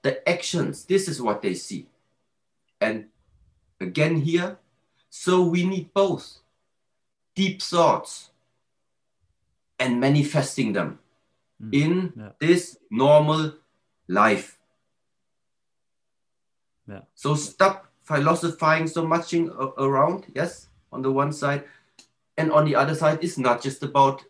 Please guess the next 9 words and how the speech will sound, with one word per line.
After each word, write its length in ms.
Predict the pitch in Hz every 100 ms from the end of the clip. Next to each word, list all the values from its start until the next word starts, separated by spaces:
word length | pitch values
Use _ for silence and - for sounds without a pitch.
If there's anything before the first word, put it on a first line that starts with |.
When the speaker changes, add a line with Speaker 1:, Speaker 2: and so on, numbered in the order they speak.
| _ _ _ _ _ _ _ _ _ _ _ _
Speaker 1:
materialism. 960 | 139 135 202 214 160 120 101 90 76 - _ _ _ _ _ _ _ _ _ _ _ _ _ _
It's 240 | 104 - -
either 220 | 107 95 85
both 420 | 135 147 180 - - _ _ _ _ _ _ _
or 160 | 107 107
none 240 | 104 98
of 160 | 85 -
them. 240 | 71 - _ _ _ _ _ _ _ _ _ _ _ _ _ _ _ _ _ _ _ _ _ _ -
Speaker 2:
Mm. 160 | 110